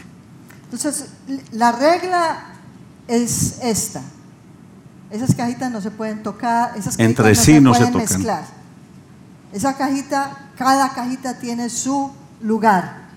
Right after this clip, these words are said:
Speaker 1: y no se pueden mezclar. Entonces, yo no sé si usted ha escuchado o ha visto, no, ha visto que los hombres no pueden hacer más de dos cosas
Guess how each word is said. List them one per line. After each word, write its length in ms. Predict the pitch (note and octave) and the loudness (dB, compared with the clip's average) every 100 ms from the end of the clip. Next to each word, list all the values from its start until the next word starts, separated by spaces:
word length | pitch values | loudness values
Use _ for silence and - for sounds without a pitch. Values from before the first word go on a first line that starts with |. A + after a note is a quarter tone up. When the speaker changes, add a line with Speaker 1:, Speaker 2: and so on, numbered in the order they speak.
| G#3 | -10
Speaker 1:
y 60 | |
no 140 | G#3 G#3+ | -8 -6
se 120 | A#3 | -6
pueden 480 | A3+ A3 A3 G#3+ G#3+ - - | -4 -2 -2 -4 -8 -16 -18
mezclar. 560 | G3 G3+ F#3 G#3 F#3 E3 - - - - - | -8 -6 -6 -4 -6 -6 -12 -20 -20 -20 -12
Entonces, 480 | A#3 B3 C4 - - - - | -6 -4 -4 -8 -16 -20 -6
yo 140 | C4+ E4 | 0 0
no 80 | |
sé 160 | F#4 F#4 | 0 -2
si 80 | D#4+ | -4
usted 160 | - | -4
ha 60 | D#4+ | -4
escuchado 720 | - D#4 D#4 C4+ A#3 A3+ A#3 - - - - - - - - - | -4 -6 -2 2 2 2 -4 -10 -20 -20 -20 -20 -20 -20 -20 -16
o 160 | G#3 G#3+ | 0 4
ha 80 | B3+ | 4
visto, 460 | E4 D4 - G3 | 4 -2 -4 -4
no, 240 | F#3+ E3+ - | -2 -2 2
ha 140 | B3 | 2
visto 420 | E4 C#4 - C4+ | 2 -2 -4 -6
que 100 | - | -2
los 200 | A#3 A3 | -2 -2
hombres 240 | A#3 A#3 C4 | -2 -4 -4
no 100 | B3 | -4
pueden 240 | C4 B3+ A#3+ | -4 -4 -2
hacer 440 | G#3 A#3 A#3+ A#3+ - | -4 -4 -6 -10 -6
más 220 | A3 A3+ | -4 -4
de 80 | A3+ | -4
dos 240 | A3 G#3+ | -4 -6
cosas 420 | - G3 - - | -10 -10 -12 -18